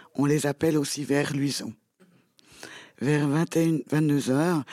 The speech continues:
ils apparaissent dans l'herbe haute, les talus et les prairies humides. Seules les femelles, tapies dans l'herbe, émettent de la lumière. Incapables de voler,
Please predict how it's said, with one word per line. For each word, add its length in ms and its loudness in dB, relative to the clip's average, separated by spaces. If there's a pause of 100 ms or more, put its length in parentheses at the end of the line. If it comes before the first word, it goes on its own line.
(800)
ils 200 -4
apparaissent 320 2
dans 140 2
l'herbe 580 2
haute, 420 -2 (120)
les 160 -2
talus 580 -4 (680)
et 80 4
les 120 2
prairies 540 0
humides. 400 -4 (840)
Seules 440 2
les 240 -2
femelles, 640 -4 (600)
tapies 680 -4 (200)
dans 120 -6
l'herbe, 460 -2 (380)
émettent 420 2
de 80 0
la 140 -2
lumière. 800 -4 (600)
Incapables 600 -4
de 100 -10
voler, 360 0